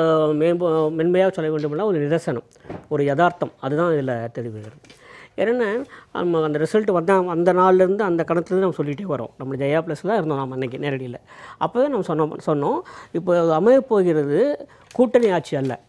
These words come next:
இப்போது அமைந்திருக்கு இல்லையா மத்தியில, அது வந்து ஒரு கூட்டணி ஆட்சி அல்ல,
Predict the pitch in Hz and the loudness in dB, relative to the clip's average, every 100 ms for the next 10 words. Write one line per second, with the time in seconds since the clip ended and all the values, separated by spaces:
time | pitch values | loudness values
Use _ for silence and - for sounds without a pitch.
0 | _ _ - 110 - _ _ _ - 139 | _ _ -20 -20 -20 _ _ _ -12 -6
1 | 147 151 190 170 165 147 190 156 156 147 | -2 0 0 0 -2 0 0 0 0 0
2 | 247 170 175 202 - 220 214 170 139 - | -2 -2 0 0 0 0 2 0 -2 -4
3 | 131 127 196 | -4 -2 -2